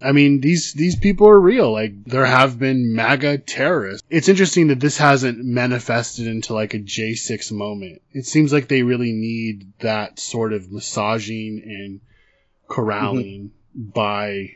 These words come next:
Speaker 1: different forces and stuff like that. Like, they're obviously
Speaker 2: Well
Speaker 1: not this kind of, like, movement in the sense of, like, they're getting together for meetings and stuff. Like, they're either kind of, like, hanging out at Trump events, sort of like it's a rock concert, or they have to be kind of cajoled and pushed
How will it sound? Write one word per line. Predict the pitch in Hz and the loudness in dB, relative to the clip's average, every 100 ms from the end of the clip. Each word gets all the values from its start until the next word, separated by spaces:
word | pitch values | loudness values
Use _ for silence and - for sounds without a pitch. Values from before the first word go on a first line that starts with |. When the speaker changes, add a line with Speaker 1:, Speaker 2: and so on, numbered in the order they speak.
| _ | _
Speaker 1:
different | - 117 113 98 | -6 -6 -8 -8
forces | 107 104 - 104 | -6 -6 -6 -12
and | 98 | -12
stuff | 95 101 92 | -12 -12 -10
like | 98 92 | -12 -12
that. | 90 90 92 - _ _ _ - | -14 -16 -16 -20 _ _ _ -8
Like, | 135 | -2
they're | 147 147 | 2 4
obviously | 143 139 - | 2 0 2
Speaker 2:
Well | 143 | 2
Speaker 1:
not | 120 113 107 | 4 -2 -4
this | 120 | -8
kind | - 127 | -4 -4
of, | 107 | -4
like, | 107 - - | -6 -8 -6
movement | 139 147 196 175 165 | 4 8 8 6 4
in | 147 | 4
the | 139 | 0
sense | 131 139 135 - | 0 0 0 -2
of, | 127 104 | -4 -2
like, | 113 110 - - - _ | -2 -2 -4 -12 -16 _
they're | - 135 | -2 0
getting | - 160 | 4 4
together | 139 135 127 120 | 4 2 0 0
for | 113 120 | -4 -4
meetings | 113 117 113 98 110 | -2 -2 -4 -6 -12
and | 101 | -12
stuff. | - 101 101 | -8 -8 -6
Like, | 120 110 - - - - | -8 -8 -12 -18 -18 -4
they're | 127 | 6
either | 147 156 | 8 8
kind | 151 160 | 4 2
of, | 135 | 2
like, | 127 | 0
hanging | 127 143 143 139 | -2 -2 0 2
out | 123 123 | 2 0
at | 117 | 0
Trump | - 139 131 | -2 -2 -2
events, | 135 123 127 123 - - _ _ _ | -2 -2 -2 -4 -8 -20 _ _ _
sort | - 135 127 | -6 -2 0
of | 113 | 2
like | 117 | 0
it's | 110 - | 0 -4
a | 104 | -2
rock | 117 151 - | 0 0 -2
concert, | 156 151 - 156 143 135 - | -2 -2 0 0 2 0 -4
or | 131 120 | 0 2
they | 117 113 | 2 0
have | 117 113 | 0 -2
to | - | -2
be | 113 | -4
kind | 110 120 | -2 -2
of | 107 - | -4 -4
cajoled | - 107 113 110 110 | -6 -2 2 2 2
and | 98 95 | -2 -10
pushed | - 127 110 - - | -6 -2 -2 -2 -8